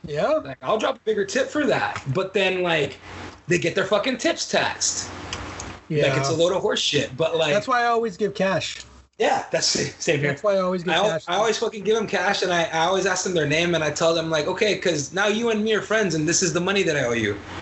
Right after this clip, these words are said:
Speaker 2: from all the years of our friendship. This isn't a tip. Like, I, I owe you this from that time we hung out. Remember when we hung out that time, and you
Speaker 1: Remember
Speaker 2: let me
Speaker 1: you,
Speaker 2: borrow?"
Speaker 1: remember, remember you bought me that thing?
Speaker 2: Yeah, I was like, "You let me borrow money? Like, here's the money I owe you, man.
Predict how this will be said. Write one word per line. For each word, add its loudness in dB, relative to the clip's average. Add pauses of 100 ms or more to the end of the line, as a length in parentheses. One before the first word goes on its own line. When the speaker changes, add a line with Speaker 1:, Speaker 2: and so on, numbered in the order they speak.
(140)
Speaker 2:
from 0
all 2
the 2
years 2
of 0
our 0
friendship. 0 (320)
This 2
isn't 2
a 0
tip. 0 (520)
Like, 0
I, 2
I 2
owe 4
you 0
this 0
from -4
that 0
time 2
we 0
hung 0
out. 0 (260)
Remember 2 (320)
when 0
we 2
hung 2
out -2
that 0
time, 0 (120)
and 0
you 2
Speaker 1:
Remember 2
Speaker 2:
let 2
me 0
Speaker 1:
you, 0
Speaker 2:
borrow?" 2
Speaker 1:
remember, 0
remember 0
you 2
bought 2
me 0
that 0
thing? 0 (320)
Speaker 2:
Yeah, 2
I 0
was -2
like, -4
"You 0
let 0
me 0
borrow 2
money? 0
Like, 2
here's 2
the 0
money 2
I 2
owe 2
you, 0
man. 0